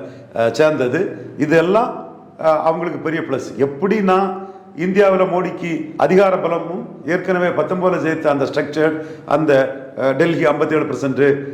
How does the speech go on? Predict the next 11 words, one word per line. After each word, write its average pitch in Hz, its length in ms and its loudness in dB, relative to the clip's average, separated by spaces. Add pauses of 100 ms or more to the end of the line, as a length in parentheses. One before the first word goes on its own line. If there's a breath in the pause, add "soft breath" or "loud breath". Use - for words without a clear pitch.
(140)
இப்படி 180 200 2
ஒவ்வொரு 170 340 2
ஸ்டேட்லயும் 175 520 -2
பார்லிமெண்ட்னா 160 680 0 (240 loud breath)
லீடர் 190 320 0
போத 165 200 0
பா-, 151 400 -2 (440)
பார்ட்டி 165 260 2
ஆட்டு 160 160 2
மோடி 151 240 -4
நிக்கிறதுல 139 500 -2